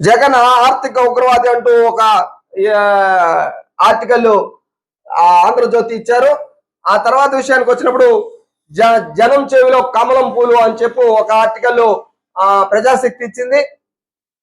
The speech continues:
ఆ తర్వాత భూసేకరణకు సన్నాహాలు, అమరావతికి సంబంధించి ఇంకా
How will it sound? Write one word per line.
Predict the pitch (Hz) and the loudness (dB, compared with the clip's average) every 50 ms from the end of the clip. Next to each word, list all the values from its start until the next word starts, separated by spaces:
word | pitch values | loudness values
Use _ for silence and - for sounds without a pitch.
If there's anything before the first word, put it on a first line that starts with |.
| _ _ _ _ _ _ _ _ - - _ | _ _ _ _ _ _ _ _ -20 -6 _
ఆ | - 190 208 | 2 4 4
తర్వాత | 214 - 233 254 262 269 262 262 | 4 2 0 2 2 2 0 0
భూసేకరణకు | 247 202 233 285 - 285 277 269 277 247 247 240 247 247 247 247 226 | -2 0 -2 -2 0 0 0 0 0 -2 -2 -2 -4 -2 -2 -4 -2
సన్నాహాలు, | - 220 214 254 254 226 214 226 226 220 220 | 0 -2 0 2 2 2 4 2 2 2 2
అమరావతికి | 214 190 196 - 262 262 262 269 262 262 269 214 208 | 2 2 2 2 2 2 2 2 0 -2 -6 -10 -6
సంబంధించి | 247 233 233 240 240 226 226 247 247 226 | -6 -4 -2 -2 -4 -2 -2 -4 -2 -2
ఇంకా | 226 233 247 233 226 220 220 | -2 0 0 2 2 2 0